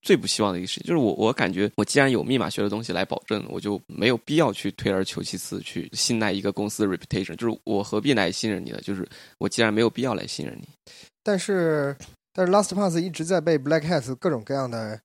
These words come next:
Speaker 2: 每一年都会有一些人想去找他的茬嘛。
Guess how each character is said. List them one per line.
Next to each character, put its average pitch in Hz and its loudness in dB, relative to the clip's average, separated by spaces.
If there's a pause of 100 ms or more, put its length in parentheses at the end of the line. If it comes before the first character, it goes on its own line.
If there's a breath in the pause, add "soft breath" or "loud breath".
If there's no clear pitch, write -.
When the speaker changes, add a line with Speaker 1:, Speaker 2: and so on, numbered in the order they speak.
Speaker 2:
每 117 -6
一 135 -6
年 139 -2
都 147 0
会 151 0
有 120 -6
一 107 -8
些 151 0
人 123 -4
想 107 -10
去 117 -6
找 - -8
他 147 -4
的 131 -4
茬 - -12
嘛。 120 -8